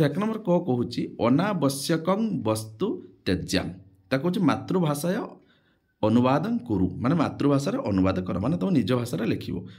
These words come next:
ସାଂସ୍କ୍ରିଟରେ ତମ ନିଜ ଭାଷାରେ ଲେଖିବ। ତେଣୁ ଏକ ନମ୍ବର କ'ଣ କହୁଛି? ଅନାବଶ୍ୟକଂ ବସ୍ତୁଂ ତ୍ୟଜ୍ୟଂ, ମାନେ ଅନାବଶ୍ୟକ ବସ୍ତୁକୁ ତ୍ୟାଗ କର। ଯଦି ସ-, ଉଁ, ଓଡ଼ିଆରେ ହବ, ଅନାବଶ୍ୟକ ବସ୍ତୁକୁ ତ୍ୟାଗ କର। ତାପରେ ଆସିଲା ଦୁଇ ନମ୍ବର,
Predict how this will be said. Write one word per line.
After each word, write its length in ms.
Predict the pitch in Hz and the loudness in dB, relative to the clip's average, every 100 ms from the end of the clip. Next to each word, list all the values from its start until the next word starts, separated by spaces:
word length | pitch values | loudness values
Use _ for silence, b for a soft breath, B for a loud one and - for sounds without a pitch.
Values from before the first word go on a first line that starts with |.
| B | B
ସାଂସ୍କ୍ରିଟରେ 460 | - 104 117 147 220 | -6 -4 -2 -2 0
ତମ 100 | 208 | 2
ନିଜ 220 | 135 92 | 2 2
ଭାଷାରେ 280 | 92 90 - | 0 -2 -4
ଲେଖିବ। 260 | 92 - 76 - B B B | -6 -8 -12 -12 B B B
ତେଣୁ 120 | 139 | 2
ଏକ 100 | 139 | 2
ନମ୍ବର 180 | 196 220 | 0 -2
କ'ଣ 120 | 208 | 0
କହୁଛି? 280 | 151 113 185 | 0 0 0
ଅନାବଶ୍ୟକଂ 720 | 156 135 165 160 175 - 208 | 2 4 2 -2 -4 -4 -2
ବସ୍ତୁଂ 320 | 160 107 - 202 - B B | -2 -2 -4 -6 -8 B B
ତ୍ୟଜ୍ୟଂ, 380 | - 87 90 - | -2 0 0 0
ମାନେ 140 | 123 - 98 | 0 0 2
ଅନାବଶ୍ୟକ 680 | 113 135 151 - - 170 214 | 4 4 2 -2 -4 -2 0
ବସ୍ତୁକୁ 580 | 196 104 90 135 127 240 440 - _ - | 2 0 0 -4 0 0 0 -8 _ 0
ତ୍ୟାଗ 260 | 101 85 120 | 2 4 2
କର। 220 | 139 87 - - - _ - 92 | 0 -4 -6 -16 -20 _ -6 0
ଯଦି 220 | 98 135 | 0 0
ସ-, 120 | - | -4
ଉଁ, 280 | - 95 - - - - | -4 -2 -2 -4 -8 -2
ଓଡ଼ିଆରେ 340 | 110 139 139 | 2 6 6
ହବ, 140 | 104 92 90 | 4 0 0
ଅନାବଶ୍ୟକ 480 | 104 135 139 - - | 2 2 2 -2 -2
ବସ୍ତୁକୁ 360 | 113 90 - - | -2 -2 -4 -6
ତ୍ୟାଗ 300 | - 123 90 | 0 0 2
କର। 220 | 78 76 - - - _ _ _ _ _ - - B B B - | -2 -6 -14 -18 -20 _ _ _ _ _ -20 -18 B B B 4
ତାପରେ 180 | 180 | 6
ଆସିଲା 180 | 190 185 | 6 4
ଦୁଇ 180 | 175 180 | 8 8
ନମ୍ବର, 280 | 185 185 | 8 4